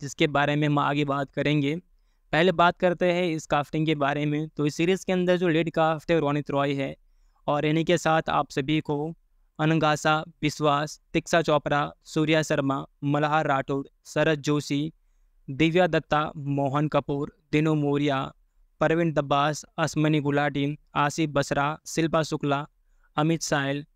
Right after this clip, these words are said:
ऐसे दोस्तों यहाँ पर आपको और भी ढेर सारे कास्ट देखने को मिलेंगे क्योंकि जाहिर सी बात है कि सीरीज़ बहुत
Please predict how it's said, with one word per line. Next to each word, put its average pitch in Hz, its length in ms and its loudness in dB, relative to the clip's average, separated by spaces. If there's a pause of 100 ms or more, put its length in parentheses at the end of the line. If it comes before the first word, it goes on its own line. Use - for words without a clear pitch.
(340)
ऐसे 170 280 2
दोस्तों 170 340 0
यहाँ 156 240 2
पर 156 140 0
आपको 147 340 -2 (100)
और 160 240 0
भी 165 220 2
ढेर 143 300 0
सारे 151 240 0
कास्ट 143 320 -4
देखने 143 240 0
को 151 100 -2
मिलेंगे 143 540 0
क्योंकि 170 280 0
जाहिर 160 280 2
सी 180 160 -2
बात 147 300 0
है 160 120 -2
कि 160 120 -2
सीरीज़ 151 380 -2
बहुत 143 280 -4